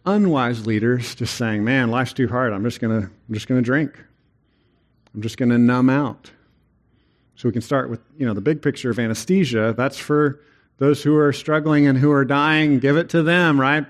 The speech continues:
Put them on hospice. Help, help them make it to the finish line.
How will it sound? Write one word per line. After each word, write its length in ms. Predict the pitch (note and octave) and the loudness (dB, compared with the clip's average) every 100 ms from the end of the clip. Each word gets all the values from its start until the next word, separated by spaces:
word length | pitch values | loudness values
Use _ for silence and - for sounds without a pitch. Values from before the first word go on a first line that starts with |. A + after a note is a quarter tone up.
| - | -4
Put 240 | C#3+ - | -6 -2
them 220 | D#3+ D#3 | 0 2
on 180 | D#3+ D#3+ | 2 0
hospice. 560 | C#3 D#3 - - A#2+ - | 0 -2 -4 -6 -6 -4
Help, 280 | C3+ C3 - - | -4 -4 -10 -8
help 280 | A2+ C#3+ C#3 | -4 -4 -2
them 360 | D3+ D3 D3 - _ _ _ | 0 2 0 -4 _ _ _
make 200 | B2+ C3+ | -2 -2
it 80 | D3+ | 0
to 140 | C#3+ C#3+ | 0 0
the 100 | C#3+ | 0
finish 420 | E3 D3+ C#3 - | 0 2 2 0
line. 460 | A#2+ A#2 A2+ A#2 | -2 0 0 -2